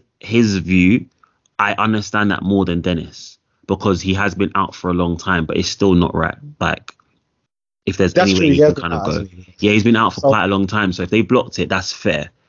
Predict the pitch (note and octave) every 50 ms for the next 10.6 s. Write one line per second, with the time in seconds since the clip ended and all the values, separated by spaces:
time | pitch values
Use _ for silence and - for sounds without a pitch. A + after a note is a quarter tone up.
0 | _ _ - E2+ F2 F2+ F2+ E2+ A2 G#2 G2+ F#2 E2 - G2+ F#2+ G2+ G2 G#2 -
1 | G2+ G2+ G2 G2 F2 F2+ G2 F#2 E2+ - F#2+ F2+ F2 E2 E2+ C#2+ F2+ F2 E2+ E2
2 | - E2+ E2+ - F#2 E2 - - E2+ E2 E2+ E2+ - - - _ _ _ _ A#2+
3 | B2+ A2 F#2 F2 - - - G#2 G#2 F#2 E2 - F2 E2+ E2+ - D#2+ D2 - -
4 | F#2 F2+ - - F#2 F#2+ F2 - F3 F3 - - C#3+ E3 F3+ E3+ E2+ - D#3 D3+
5 | D3 D3 C#3+ D3 - _ _ - - - - C#3 B2+ B2 B2 B2 A#2 A#2 A#2 -
6 | - F#2+ F2+ D#2+ D#2 - - A2+ A2 A2 A2 A2 A2 A2 A2 A2+ A2+ A2 A2 -
7 | _ _ _ _ _ _ _ _ _ _ _ - A2+ A2 G#2+ G#2+ A2 A2+ A2+ A2+
8 | A2+ A2+ A2 A2 G#2+ G#2+ G#2+ G#2+ G#2 - - - - _ _ _ _ _ _ _
9 | - - _ - A2 - - - - - D#3 E3 F#3 F#3 F#3 F#3 E3+ D3+ C#3+ D#3
10 | E3+ F3 E3+ E3+ E3+ D#3+ D3 - - - -